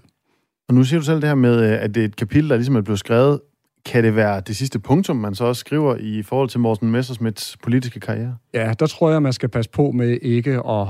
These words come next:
Speaker 2: at, at lave slutkonklusionen her og nu, fordi der er altså flere, øh, elementer i, i det her. Altså for det første, så ved vi ikke, om der rent faktisk kommer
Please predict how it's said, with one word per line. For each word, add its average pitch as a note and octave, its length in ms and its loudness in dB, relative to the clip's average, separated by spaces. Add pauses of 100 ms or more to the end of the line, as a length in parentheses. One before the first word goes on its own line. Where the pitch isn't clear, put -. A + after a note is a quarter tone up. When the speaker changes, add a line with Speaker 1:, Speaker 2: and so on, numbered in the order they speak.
(140)
Speaker 2:
at, G#2+ 320 -2
at G#2 60 -2
lave G#2 320 0
slutkonklusionen A2+ 920 -6
her A#2 260 0
og A2+ 260 -4
nu, G#2 160 -2
fordi A2 260 -4
der A#2+ 120 -2
er B2 160 0
altså G#2+ 240 -4
flere, A#2 380 -2
øh, G#2+ 220 -4
elementer G#2 480 -4
i, A2 140 -6
i A#2 200 -8
det G#2+ 140 -4
her. G2 200 -6
Altså G#2 360 -8
for G#2+ 120 -6
det G#2+ 80 -6
første, A#2 300 -2
så A2+ 100 -4
ved B2+ 180 2
vi A2 160 -2
ikke, G#2 180 -6
om A2 80 -6
der G2+ 120 -6
rent G2+ 140 -8
faktisk G2+ 300 -8
kommer G#2+ 320 -6